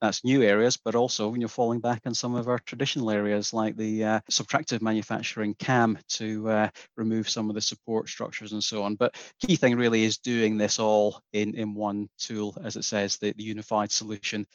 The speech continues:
idea to part, the sort of left to right. And, uh, you know, Siemens, uh, I mentioned Siemens as a manufacturer. We, we've, uh, bought a company called Materials Solutions in, in Worcester in the U K, and their business is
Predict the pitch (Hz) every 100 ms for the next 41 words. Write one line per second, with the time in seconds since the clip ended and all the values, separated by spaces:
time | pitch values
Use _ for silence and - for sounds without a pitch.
0 | _ _ 101 104 104 104 98 - - 110
1 | 98 - - - - 98 98 101 95 -
2 | - 101 101 98 - - _ _ - 107
3 | 104 101 110 104 107 107 - 117 110 107
4 | 107 117 117 110 107 110 - 117 110 104
5 | 117 113 110 123 117 120 113 110 110 -
6 | - - - 110 104 107 107 104 143 117
7 | 117 - 113 107 113 104 120 110 110 110
8 | - 120 113 107 - 113 117 - 110 107
9 | 113 110 117 123 139 - 104 - - -
10 | - 107 104 104 - 110 104 113 110 107
11 | 113 110 107 101 143 110 101 -